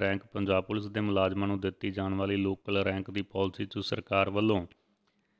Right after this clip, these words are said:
ਬਦਲਾਅ ਕੀਤਾ ਗਿਆ। ਹੁਣ ਕਿਸੇ ਵੀ ਸਿਫਾਰਿਸ਼ 'ਤੇ ਕਿਸੇ ਵੀ ਪੁਲਿਸ ਮੁਲਾਜ਼ਮ ਨੂੰ ਲੋਕਲ ਰੈਂਕ ਨਹੀਂ ਦਿੱਤਾ ਜਾਵੇਗਾ।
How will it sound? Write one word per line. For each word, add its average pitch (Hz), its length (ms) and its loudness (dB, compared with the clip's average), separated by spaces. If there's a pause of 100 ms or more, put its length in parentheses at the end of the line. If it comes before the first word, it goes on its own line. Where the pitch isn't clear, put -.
(380)
ਬਦਲਾਅ 120 400 6
ਕੀਤਾ 131 320 4
ਗਿਆ। 135 180 4
ਹੁਣ 131 220 4
ਕਿਸੇ 123 300 4
ਵੀ 123 100 8
ਸਿਫਾਰਿਸ਼ 107 560 0
'ਤੇ 113 160 0
ਕਿਸੇ 107 400 0
ਵੀ 107 160 4
ਪੁਲਿਸ 110 480 2
ਮੁਲਾਜ਼ਮ 98 520 4
ਨੂੰ 104 180 2
ਲੋਕਲ 104 400 2
ਰੈਂਕ 98 240 -2
ਨਹੀਂ 101 180 0
ਦਿੱਤਾ 101 280 0
ਜਾਵੇਗਾ। 101 460 0